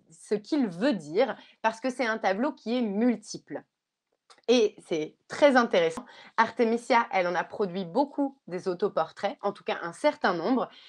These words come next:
et c'est quelque chose que régulièrement ses commanditaires lui demandaient.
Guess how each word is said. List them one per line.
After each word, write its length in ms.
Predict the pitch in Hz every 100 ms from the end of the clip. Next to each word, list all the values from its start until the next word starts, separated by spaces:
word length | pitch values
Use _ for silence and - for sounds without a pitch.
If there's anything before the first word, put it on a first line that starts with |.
| - -
et 100 | 254
c'est 140 | 254
quelque 320 | 285 294 226
chose 240 | 202 294 -
que 100 | 233
régulièrement 760 | 190 254 262 240 202 185 214
ses 240 | - - 240
commanditaires 640 | 262 247 226 180 214 277
lui 180 | 247 196
demandaient. 600 | 160 240 233 196 185 147